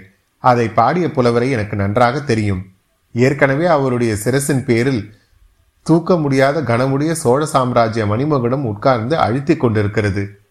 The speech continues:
புவி சக்கரவர்த்தி, திருபுவன சக்கரவர்த்தி, ஏழுலக சக்கரவர்த்தி என்னும் பட்டங்களையும் அந்த கவிராயர் சுமக்க முடியாமல் சுமந்து கொண்டிருக்கிறார்"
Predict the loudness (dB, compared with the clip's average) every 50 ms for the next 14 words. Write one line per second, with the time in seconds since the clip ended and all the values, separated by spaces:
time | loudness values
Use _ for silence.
0 | _ _ _ _ _ _ _ 0 2 2 2 2 0 0 -2 -2 0 0 0 0
1 | 0 -2 -4 -4 -2 -2 -2 -2 -2 -6 -14 _ _ _ _ 0 2 2 2 2
2 | 2 0 0 -2 -2 -4 -2 -2 -4 -4 -2 0 0 0 0 -2 -4 -4 -2 -2
3 | -2 -2 -4 -8 -12 _ _ _ _ -2 0 2 2 2 2 2 0 0 0 0
4 | 0 -2 -2 -2 -4 -2 0 0 0 0 0 -2 -2 -2 -2 0 2 0 0 0
5 | -2 -2 0 -2 -2 0 -2 -2 -2 0 0 0 0 -2 -2 -4 -8 -12 _ _
6 | _ -4 -2 -2 0 0 0 0 0 0 2 2 0 0 0 0 -2 -4 -4 -4
7 | -4 -4 -4 -4 -2 -2 0 0 0 0 0 0 0 -2 -4 -4 -4 -2 -2 0
8 | 0 0 0 0 0 0 0 0 0 0 0 -2 0 0 0 0 0 -2